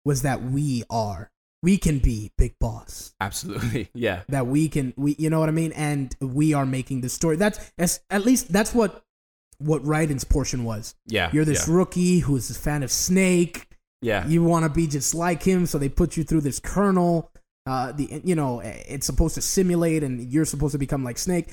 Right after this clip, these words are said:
Speaker 2: Absolutely.
Speaker 1: But Ocelot said anyone can be shaped like Snake. Anyone can fight with experience, with a little
Speaker 2: Right.
Speaker 1: bit of, uh, backup.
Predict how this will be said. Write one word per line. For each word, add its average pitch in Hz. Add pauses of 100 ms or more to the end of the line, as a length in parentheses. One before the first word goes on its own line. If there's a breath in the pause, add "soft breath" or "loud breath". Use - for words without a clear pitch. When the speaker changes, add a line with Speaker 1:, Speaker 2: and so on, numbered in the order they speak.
(120 loud breath)
Speaker 2:
Absolutely. 107 (120)
Speaker 1:
But 156
Ocelot 165
said 165 (160)
anyone 160
can 143
be 131
shaped - (400)
like 120
Snake. 123
Anyone 135
can 120
fight 123 (540)
with 143
experience, 139
with 131
a 123
little 127
Speaker 2:
Right. 113
Speaker 1:
bit 127
of, 120
uh, 117
backup. 123